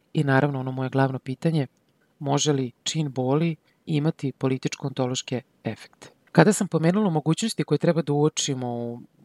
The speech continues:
na polju ovih birokrat-, ove birokratizacije boli ili somatizacije birokratske logike, upravo u romanu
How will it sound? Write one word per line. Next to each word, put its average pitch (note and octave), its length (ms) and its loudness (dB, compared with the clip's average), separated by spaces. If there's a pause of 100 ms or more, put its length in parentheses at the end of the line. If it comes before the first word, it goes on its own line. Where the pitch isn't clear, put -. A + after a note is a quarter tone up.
(120)
na C#3 320 -4
polju D#3 380 6
ovih C#3 280 0
birokrat-, - 600 -2
ove C#3+ 120 2
birokratizacije C#3 920 2
boli C#3 420 2
ili B2+ 120 2
somatizacije C#3+ 800 2
birokratske C3+ 540 0
logike, B2+ 560 2 (120)
upravo E3 380 4
u D#3 40 6
romanu D#3 480 2